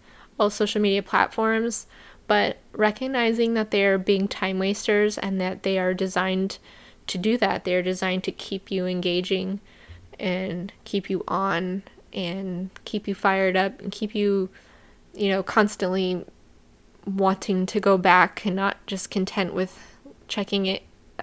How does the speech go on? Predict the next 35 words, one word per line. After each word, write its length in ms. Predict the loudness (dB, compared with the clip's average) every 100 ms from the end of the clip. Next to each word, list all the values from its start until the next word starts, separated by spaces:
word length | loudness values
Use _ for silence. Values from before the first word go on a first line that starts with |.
| -16 -8 -4
every 260 | -2 0
once 360 | 0 -2 -4 -2
in 40 |
a 60 | 0
while 400 | 2 2 0 -2
and 200 | -4 -8 -12 -20 -20
here 260 | -4 0 2
and 160 | 2 2
there, 220 | 0 0
but 220 | -2 -6 -16 -20 -4
they 100 | 0
really 200 | 4 4
want 260 | 4 2 2
you 60 | 0
to 60 |
kind 200 | 0 -2
of 80 | 2
live, 240 | 2 0 -4 -18 -6
live 360 | 2 6 6 4 -4 -2
on 160 | 2 2
your 120 | 2
devices. 640 | 4 4 4 -2 -6 -6
And 180 | -8 -10 -12 -20 -20 -20 -20 -6
unfortunately, 420 | -2 0 0 2
that's 200 | 0 0
what 80 | 2
a 60 | 4
lot 160 | 4
of 80 | 2
us 260 | -2 -6 -12 -20 -20 -20 -20 -10 0
do. 380 | 2 4 0 -6
So, 460 | 2 4 4 2 -4 -20 -20 -20 -8
um, 440 | -4 -2 -2 -6 -10 _ -2
you 120 | 2
know, 180 | 2